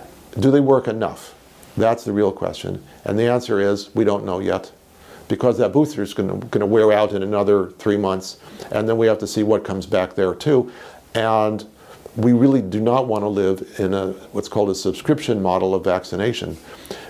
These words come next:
where people have to get these vaccines every three or four or six months, that we already know there's evidence from, uh, Public Health U K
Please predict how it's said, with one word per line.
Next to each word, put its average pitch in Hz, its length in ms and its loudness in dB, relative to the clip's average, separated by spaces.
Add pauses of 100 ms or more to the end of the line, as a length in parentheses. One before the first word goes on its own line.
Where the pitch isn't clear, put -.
(100)
where 101 300 2 (220)
people 120 280 0
have 101 200 -2
to 107 80 -10
get 101 180 0
these 101 200 -4
vaccines 95 760 -2 (440)
every 104 220 2
three 104 280 -2
or 95 100 2
four 98 320 2
or 85 40 -4
six - 300 -10
months, 113 380 -4 (500)
that 98 220 2
we 113 120 2
already 110 220 2
know 113 300 2
there's 101 240 -2
evidence 101 420 0
from, 98 680 -4
uh, 92 200 -2
Public 101 340 -2
Health 92 280 -2
U 92 120 -2
K 120 400 0